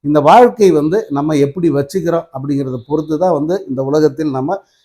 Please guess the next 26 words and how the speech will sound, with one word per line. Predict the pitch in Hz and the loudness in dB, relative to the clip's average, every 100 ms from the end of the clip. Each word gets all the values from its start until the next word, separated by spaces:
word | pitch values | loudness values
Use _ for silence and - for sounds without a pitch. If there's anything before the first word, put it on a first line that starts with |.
| _ | _
எவ்வளோ | 123 139 131 | 0 2 2
காலத்துக்கு | 143 165 160 151 151 | 4 4 4 0 -2
தாக்கு | 139 147 143 | 2 2 0
பிடிப்போம் | 127 123 117 123 110 _ | -4 -6 -4 -6 -6 _
அப்படின்னு | 113 117 135 | -10 -6 -4
இருக்கு. | 123 123 123 135 _ _ _ _ _ _ | -4 -6 -8 -20 _ _ _ _ _ _
So, | - 170 139 131 110 | 4 4 4 0 -4
ரோபோ | 120 160 165 | 0 2 2
சங்கருடைய | 165 151 143 143 139 143 180 202 | 2 0 0 -2 0 2 2 -2
அந்த | - 123 123 117 | -6 -4 -2 -2
வாழ்க்கையும் | 110 135 160 156 151 143 | 2 2 2 0 -2 -2
சரி, | 151 156 180 | -2 -2 -2
அவரது | 147 117 113 113 | -4 -10 -8 -10
முடிவும் | 110 127 160 190 170 - | -6 -2 2 2 2 0
சரி, | 127 143 - 196 | -6 -8 -6 0
ஒவ்வொருத்தருமே | 214 240 226 202 208 233 | 4 6 6 6 4 4
வந்து | 214 185 208 269 - _ _ _ _ 170 | 2 4 4 2 -4 _ _ _ _ 4
பார்த்து | 208 240 - 254 254 | 8 6 8 8 8
அந்த | 160 175 175 | 4 2 4
நேரத்துல | 185 202 170 185 208 214 - _ - | 4 4 2 4 6 4 -2 _ -4
உஷாரா | 165 214 208 202 180 | 0 6 8 8 6
இருந்துக்கணும் | 170 175 175 170 170 156 113 - | 4 4 2 2 2 0 -2 -6
அப்படிங்கிறதுக்கான | 139 143 156 156 139 143 135 160 226 | -6 0 0 0 -2 -8 -2 0 2
ஒரு | 185 180 | 2 2
எச்சரிக்கை | 160 160 220 202 180 160 | 0 2 2 2 0 -2
மணியா | 151 151 156 | -2 0 0